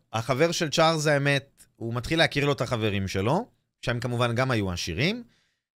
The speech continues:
אה, ומרבית החברים שלו היו גם, אה, מהקהילה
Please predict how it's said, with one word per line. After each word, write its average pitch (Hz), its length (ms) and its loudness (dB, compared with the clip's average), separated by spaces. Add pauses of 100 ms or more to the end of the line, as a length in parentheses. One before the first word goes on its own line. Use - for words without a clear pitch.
(160)
אה, 95 240 -2
ומרבית 110 540 -2
החברים 135 600 2
שלו 156 220 0
היו 127 180 2
גם, 123 280 0
אה, 107 220 -2
מהקהילה 104 540 -4